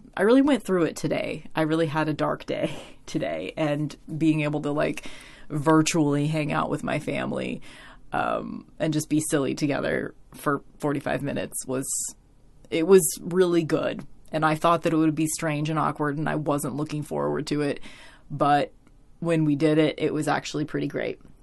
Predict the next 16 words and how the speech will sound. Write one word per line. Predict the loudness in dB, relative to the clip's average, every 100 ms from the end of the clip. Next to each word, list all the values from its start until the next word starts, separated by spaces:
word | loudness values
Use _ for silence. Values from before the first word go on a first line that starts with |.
| -20 -20 -20 -20 -20 -20 -20 -10 -10 -8
So, | -4 -2 -2 -4 -8 -16
happy | -14 2 2 4 4
about | 4 2
that. | -4 -4 -14 -18 -18 -18 -6
Um, | -2 0 -2 -6 -10 -12 -20 -20 -20 -20 -20 -20 -20 -20 -20 -18 -18 -18 -20 -20 -20 -20 -20 -20 -20 -20 -20 -20 -20 -20 -4
yeah, | -2 -2 -2
okay. | -2 -2 -4 -10 -4
Let's | 2
talk | 4 4
about | 4 2 -4
this | -10 -4
fucking | -4 -2 -4
Jonathan | -4 -4 -6 -6
episode. | -4 0 4 4 6
<laughs> | 4 4
Like, | 4 4 0